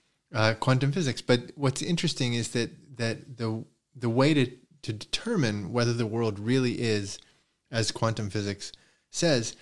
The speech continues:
it's ultimately gonna be answerable to tests that can be done in the empirical reality that we know,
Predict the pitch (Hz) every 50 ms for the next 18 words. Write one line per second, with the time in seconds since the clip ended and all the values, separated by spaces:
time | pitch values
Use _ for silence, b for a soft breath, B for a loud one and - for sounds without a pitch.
0 | b b b - 139 - - 208 214 - 247 190 151 139 131 123 113 120 110 127
1 | 120 135 139 - - 135 120 107 110 104 - - - - - 165 151 120 - -
2 | - - - - 110 - - 117 107 107 107 143 143 139 120 120 127 120 120 117
3 | 117 113 113 - - 170 165 143 143 139 123 117 123 127 127 131 123 117 107 104
4 | 104 - 113 113 110 110 117 139 143 123 - - -